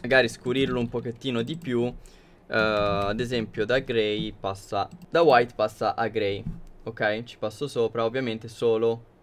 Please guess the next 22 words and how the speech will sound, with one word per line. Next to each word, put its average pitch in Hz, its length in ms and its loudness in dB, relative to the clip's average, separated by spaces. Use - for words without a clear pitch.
quelli 107 300 -2
che 104 140 -8
sono. 101 500 -6
Identica 131 460 -2
cosa, 180 520 4
qui 131 280 -6
che 123 120 -14
cosa 110 260 -2
posso 107 280 -8
andare 107 240 -2
a 156 60 -2
fare? 113 480 -2
Richiamo 120 480 -2
sempre 110 320 -6
questa 107 240 -8
dicitura 123 480 -4
qua, 107 260 0
due 107 140 -6
punti 123 440 -6
over. 104 520 0
E 185 140 0
qui 107 280 -2